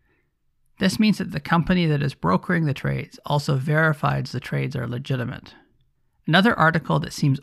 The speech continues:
overly negative on the impact of soils in holding carbon is one from the World Resources Institute. They again cite many resources that you can investigate,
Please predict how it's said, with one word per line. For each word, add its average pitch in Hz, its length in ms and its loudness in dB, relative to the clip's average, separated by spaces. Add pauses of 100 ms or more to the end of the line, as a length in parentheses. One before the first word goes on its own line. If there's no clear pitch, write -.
overly 156 380 2
negative 135 420 0
on 127 120 -2
the 131 140 -4
impact 143 440 2
of 143 80 -8
soils 135 560 -2
in 131 160 -6
holding 143 440 0
carbon 139 580 0 (920)
is 131 180 -2
one 143 260 4
from 143 180 0
the 139 80 2
World 160 460 2
Resources 135 680 -2
Institute. - 640 -6 (920)
They 156 120 0
again 165 300 2
cite 175 280 0
many 170 320 0
resources 135 600 -2
that 139 180 -6
you 160 80 0
can 160 140 0
investigate, 143 880 -4